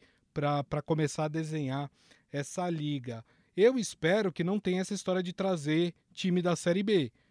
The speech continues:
Quem é da Série B tem que jogar a Série B, quem é da Série A tem que jogar a Série A. A gente já viu isso acontecer no futebol brasileiro, né? Time que tava na Série C, né? Não quero falar o nome aqui pra não criar polêmica,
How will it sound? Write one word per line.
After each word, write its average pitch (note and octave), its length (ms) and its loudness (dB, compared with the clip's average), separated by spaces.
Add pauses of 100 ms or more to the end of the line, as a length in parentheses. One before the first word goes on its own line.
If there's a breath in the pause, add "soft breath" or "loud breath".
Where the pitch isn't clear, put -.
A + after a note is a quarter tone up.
(180)
Quem F3+ 180 4
é E3+ 60 2
da D#3+ 120 4
Série D3+ 280 4
B D3 160 0
tem F#3 120 0
que D3+ 60 -10
jogar D#3+ 220 4
a - 20 4
Série D3+ 220 0
B, C#3+ 180 0
quem F#3 120 -2
é F#3 40 -2
da F#3 140 0
Série D#3+ 260 0
A D#3+ 80 0
tem F3+ 140 -6
que E3+ 60 -10
jogar F#3+ 200 0
a F#3+ 60 0
Série G#3 220 0
A. F#3 80 2
A D3 40 2
gente D3 260 2
já G3+ 120 6
viu G3 200 4
isso G#3 200 0
acontecer G3 640 0 (340)
no F#3 80 0
futebol F3+ 400 0
brasileiro, F#3+ 680 6 (340)
né? D#3+ 240 4 (200)
Time G#3 300 2
que G3 120 -2
tava F#3 280 6
na F3 140 4
Série E3 360 4
C, F#3+ 580 8 (880)
né? D#3+ 480 2
Não A3+ 160 2
quero G3+ 260 4
falar D#3+ 320 0
o C3 60 0
nome D3+ 400 0
aqui C3+ 180 -6
pra C#3+ 180 -4
não C3+ 140 0
criar B2+ 280 -4
polêmica, C3 800 -6